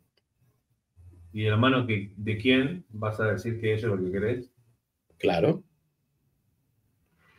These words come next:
Speaker 1: La percepción se deriva de los juicios. Habiendo juzgado, vemos, por lo tanto, lo que queremos contemplar. Habiendo
Speaker 2: Coño.
Speaker 1: juzgado, primero, vemos, por lo tanto, lo que queremos contemplar.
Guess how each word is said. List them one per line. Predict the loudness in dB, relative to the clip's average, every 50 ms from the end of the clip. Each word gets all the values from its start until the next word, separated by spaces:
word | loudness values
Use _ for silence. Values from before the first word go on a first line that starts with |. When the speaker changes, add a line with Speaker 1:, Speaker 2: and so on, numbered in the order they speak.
| _ _ _ _ _ _ _ _ -20 -20 -18 -18 -18 -6 2 6
Speaker 1:
La | 8 10
percepción | 12 10 10 10 10 10 10 10 10 10 10 10 10
se | 10 10 12
deriva | 12 12 12 12 12 12 12 10
de | 10 8
los | 6 6 4
juicios. | 0 -2 -2 -2 -4 -4 -4 -4 -4 -6 -10 -14 _ _ _ _ _ _ _ _ _ _ _ _ _ _ _ _ _ -6
Habiendo | 0 2 4 4 4 4
juzgado, | 2 2 0 2 4 6 8 10 10 10 8
vemos, | 8 4 4 4 0 0
por | 2 2
lo | 2 2 2 4
tanto, | 4 4 4 2 2 0 0 -2 -2 0
lo | 2 2 2 2
que | 2 0 -2 0
queremos | 2 4 4 6 6 4 2 0 -2 -4
contemplar. | -4 -6 -4 -4 -4 -4 -4 -4 -6 -6 -6 -10 -14 _ -4
Habiendo | -2 0 2 4 4 6 6 6 10
Speaker 2:
Coño. | 12 12 12 12 10 4
Speaker 1:
juzgado, | 2 2 4 6 6 8 6 6 4 2 0 0 -2 -4 -2
primero, | 2 4 4 6 6 4 4 2 0 0 -4 -6 -8 -10 -14 _ _ _ _ _ _ _ _ _ _ _ _ _ _ _ _ -20 -20 -20 -18 -4
vemos, | 4 8 10 10 10 8 4 4
por | 4 4 4
lo | 6 4 4 2
tanto, | 2 0 0 -2 -2 -2 -4 -4 -6 -8 _ _ _
lo | -4 0 0 0
que | 0 0 -2
queremos | -2 -2 -2 -2 -2 -2
contemplar. | -4 -6 -8 -8 -8 -4 -2 0 0 0 -2